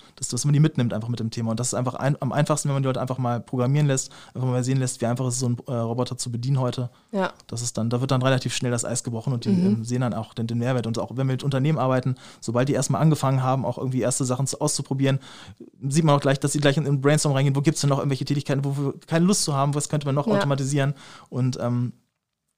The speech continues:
Speaker 1: das macht dann schon Spaß, dass
Speaker 2: Ja,
Speaker 1: es da wirklich
Speaker 2: kann
Speaker 1: dann
Speaker 2: ich
Speaker 1: auch
Speaker 2: mir sehr
Speaker 1: weitergeht.
Speaker 2: gut vorstellen,
Speaker 1: Und hier
Speaker 2: ja.
Speaker 1: wird's ja dann wirklich auch verstetigt, dass jetzt ein Roboter angeschafft wurde oder mehrere
Speaker 2: Mhm.
Speaker 1: sogar,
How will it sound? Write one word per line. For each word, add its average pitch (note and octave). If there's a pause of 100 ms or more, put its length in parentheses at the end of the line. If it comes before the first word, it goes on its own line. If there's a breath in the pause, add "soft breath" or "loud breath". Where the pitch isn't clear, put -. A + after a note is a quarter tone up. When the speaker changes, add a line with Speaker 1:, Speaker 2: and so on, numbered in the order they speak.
(120)
Speaker 1:
das C#3+
macht C3+
dann C3
schon A#2+
Spaß, -
dass G#3+
Speaker 2:
Ja, G3+
Speaker 1:
es -
da -
wirklich A2+
Speaker 2:
kann G3+
Speaker 1:
dann G3+
Speaker 2:
ich -
Speaker 1:
auch - (120)
Speaker 2:
mir -
sehr F#3
Speaker 1:
weitergeht. F#3
Speaker 2:
gut B2+
vorstellen, E3+
Speaker 1:
Und C3
hier C#3+
Speaker 2:
ja. -
Speaker 1:
wird's D3
ja D3
dann C#3
wirklich C#3
auch B2+
verstetigt, C3
dass B2
jetzt B2+
ein B2+
Roboter A#2+
angeschafft B2+
wurde B2
oder A#2
mehrere A#2
Speaker 2:
Mhm. F2
Speaker 1:
sogar, A#2